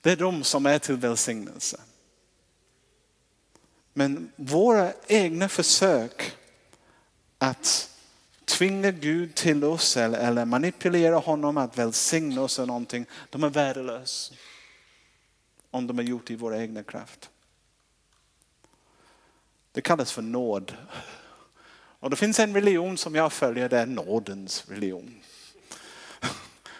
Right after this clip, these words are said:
För nåden är det som Jesus gav sitt liv för, så att vi kan gå fri. Han var inte nöjd med den gamla ceremonin. Han var inte nöjd med de ritualer som kyrkan så ofta skapar.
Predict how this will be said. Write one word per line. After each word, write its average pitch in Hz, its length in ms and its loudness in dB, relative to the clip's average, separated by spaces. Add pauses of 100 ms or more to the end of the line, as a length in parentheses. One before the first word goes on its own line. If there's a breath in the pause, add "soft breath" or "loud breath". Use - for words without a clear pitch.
(640 loud breath)
För 127 120 -8
nåden 135 760 -2 (440 loud breath)
är 131 140 -2
det 120 160 0
som 120 280 -4
Jesus 110 600 -6 (160 loud breath)
gav 110 220 -10
sitt - 300 -8
liv 107 260 -6
för, 117 340 -10 (400 soft breath)
så - 180 -8
att 107 160 -10
vi 117 140 -2
kan 110 260 -12
gå 107 160 -10
fri. 95 420 -14 (1500)
Han 160 200 -2
var 185 140 4
inte 170 220 -2
nöjd 147 400 0
med 127 120 0
den 123 160 -2
gamla 127 460 -2
ceremonin. 117 640 -4
Han 170 200 -2
var 185 100 0
inte 160 220 -4
nöjd 139 500 -2
med 127 120 -2
de 127 200 -4
ritualer 127 640 -2
som 120 360 -6 (100)
kyrkan 131 540 -6
så 131 220 -4
ofta 120 340 -10
skapar. - 480 -10